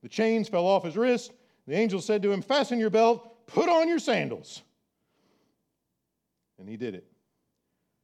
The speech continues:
Then the angel said to him, "Wrap your cloak around you and follow me."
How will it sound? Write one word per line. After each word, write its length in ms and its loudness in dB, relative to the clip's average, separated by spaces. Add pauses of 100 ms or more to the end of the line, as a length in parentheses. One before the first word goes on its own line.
Then 140 -6
the 100 0
angel 260 -2
said 240 -6
to 100 -4
him, 160 -4
"Wrap 200 -2
your 100 -4
cloak 300 0
around 340 -2
you 180 -8
and 140 -6
follow 460 -6
me." 320 -10